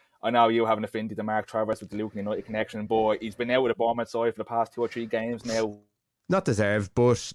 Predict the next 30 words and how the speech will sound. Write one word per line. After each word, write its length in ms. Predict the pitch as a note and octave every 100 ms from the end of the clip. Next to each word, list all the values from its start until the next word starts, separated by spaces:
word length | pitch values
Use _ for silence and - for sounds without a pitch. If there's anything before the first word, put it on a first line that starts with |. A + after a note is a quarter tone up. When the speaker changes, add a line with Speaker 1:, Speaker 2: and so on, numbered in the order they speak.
| -
Speaker 2:
Neto 320 | G2+ C#3+ C3
has 120 | G#2+
come 140 | - A2+
in 80 | G#2+
and 120 | G#2
he's 120 | G2
done 160 | A2+ G2+
his 140 | E2
job, 240 | F#2 G2
and 100 | G#2+
that's 140 | A#2 A#2+
the 140 | A#2+
goalkeeping 520 | G#2 A#2 A#2 A#2 A#2 A2+
world. 320 | C3 C#3+ G2+
You, 100 | G2+
you, 180 | G2+ G2 - -
Speaker 1:
Yeah. 160 | A2+ -
Speaker 2:
you, 180 | - G2 -
you, 120 | C#2 - _ _ _
when 180 | A#2+ A#2
a 40 |
new 120 | A#2 C3+
manager 340 | A#2 C#3+ B2
comes 240 | G2+ G2+ F2
in, 160 | G2
no 80 | G2+
matter 220 | A2 D#3
who 180 | F#2 D3+
you 160 | D#3 F2
are, 260 | E2+ F2+